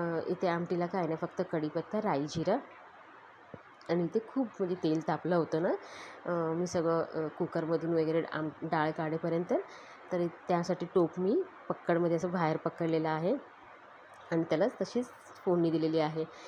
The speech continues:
नाहीतर चिटचिट फोडणी पण करपून जाईल आणि त्यामुळे डाळ पण पूर्ण माझी खराब होऊन जाईल. म्हणून मी बाहेर अशी पकडली होती, म्हणजे गॅस शेगडीच्या बाहेर पकडली होती आणि मग फोडणी माझी मी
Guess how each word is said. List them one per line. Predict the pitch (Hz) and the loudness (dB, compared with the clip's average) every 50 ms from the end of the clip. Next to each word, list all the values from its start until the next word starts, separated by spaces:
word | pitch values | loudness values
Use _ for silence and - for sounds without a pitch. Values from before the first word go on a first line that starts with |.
| - - - | -16 -10 -4
नाहीतर | - 165 175 | -4 -4 -4
चिटचिट | 170 - 190 175 - - 190 175 - - - - - - | -4 -4 -6 -6 -4 -4 -4 -4 -4 -6 -18 -18 -8 -2
फोडणी | - 175 160 165 180 | 0 2 2 4 2
पण | 180 - 226 247 | 4 4 4 4
करपून | 247 254 240 240 - 254 262 247 | 6 4 4 4 4 4 4 6
जाईल | 247 240 285 403 - - - - - - _ - - - - - - | 6 6 4 4 0 -4 -14 -16 -18 -18 _ -20 -20 -18 -14 -6 -2
आणि | 190 185 190 | 0 2 2
त्यामुळे | 185 - 180 170 156 156 156 180 240 381 - 208 | 4 4 4 6 6 6 8 8 8 8 6 6
डाळ | 190 175 160 156 | 4 6 6 6
पण | - - 165 170 | 6 6 6 6
पूर्ण | - 175 160 160 156 160 | 6 4 4 4 4 4
माझी | 156 151 160 240 302 - | 2 2 2 0 0 2
खराब | - 208 160 151 151 147 | 4 6 6 6 6 4
होऊन | 151 151 147 147 | 2 0 0 0
जाईल. | 147 147 143 147 - - - - - - - - - 190 | 0 0 0 -2 -4 -6 -10 -12 -12 -12 -12 -4 2 4
म्हणून | 185 175 180 | 6 8 8
मी | 208 277 | 8 8
बाहेर | 302 220 208 185 165 170 170 | 6 6 6 8 8 8 6
अशी | 160 - - 202 247 359 359 - - | 4 2 2 2 4 4 4 4 2
पकडली | 180 - - 165 160 160 165 | 0 2 4 4 6 8 8
होती, | 156 151 - - 240 320 | 6 6 4 2 4 6
म्हणजे | 269 196 208 190 160 | 6 6 6 8 8
गॅस | 165 151 156 - - - | 8 8 8 6 4 4
शेगडीच्या | 180 156 160 165 160 - 214 262 | 4 4 4 4 2 4 4 4
बाहेर | 277 240 208 180 156 | 6 6 6 4 4
पकडली | - - 151 - 156 151 151 156 | 2 0 0 2 4 4 6 6
होती | 151 151 - 226 | 6 6 8 6
आणि | 196 180 | 8 8
मग | 190 220 | 8 6
फोडणी | 262 - - - 175 147 151 156 156 | 4 4 6 8 8 8 8 6 6
माझी | 160 151 147 170 175 | 4 4 4 6 6
मी | 226 | 6